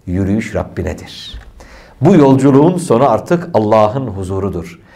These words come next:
Bu yolculuk orada bitecektir dedi Allah Celle Celaluhu. Muhterem kardeşlerim, belki uyurken, belki gezerken, belki araba sürerken, belki uçak seferindeyken, belki koltukta otururken,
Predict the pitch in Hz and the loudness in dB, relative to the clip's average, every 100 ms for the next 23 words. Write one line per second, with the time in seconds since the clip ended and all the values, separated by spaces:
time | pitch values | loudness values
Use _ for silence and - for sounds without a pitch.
0 | - _ _ _ - 220 190 160 135 170 | -20 _ _ _ 0 4 6 4 4 2
1 | 220 - 220 170 127 113 123 120 160 - | 2 2 2 4 2 0 -2 0 0 0
2 | 113 107 117 104 107 113 101 - 104 90 | 0 0 0 -2 2 2 0 -4 -8 -8
3 | 90 90 87 82 85 - - _ _ _ | -8 -8 -8 -10 -14 -16 -20 _ _ _
4 | 123 127 120 131 127 98 95 117 98 92 | -6 0 2 2 -2 -6 -6 -6 -6 -6
5 | 85 - _ - - 139 135 - 120 110 | -14 -20 _ -14 -4 -2 -2 -4 -6 -2
6 | 131 135 123 101 110 113 110 - - - | 0 -2 -4 -6 -6 -10 -14 -20 -20 -20
7 | _ _ _ - 90 151 147 131 113 104 | _ _ _ -6 2 2 2 -4 0 0
8 | 123 123 123 107 113 123 123 - _ _ | 2 0 0 -2 -2 -6 -10 -16 _ _
9 | - 92 143 147 - 117 113 127 123 117 | -8 2 2 2 0 2 4 2 0 -2
10 | 117 127 127 113 135 120 123 127 117 113 | 0 0 -2 -4 -2 0 0 -2 -8 -10
11 | 139 127 - 98 104 95 92 113 123 135 | -8 -8 -8 -6 -6 -6 -4 -4 -2 -2
12 | 135 139 135 - _ _ _ 139 185 185 | -4 -8 -14 -20 _ _ _ 0 0 0
13 | 147 139 123 131 - 151 - - 120 147 | -4 -2 -2 -4 -4 -2 -2 -4 -4 -4
14 | 143 147 151 151 | -2 -4 -4 -10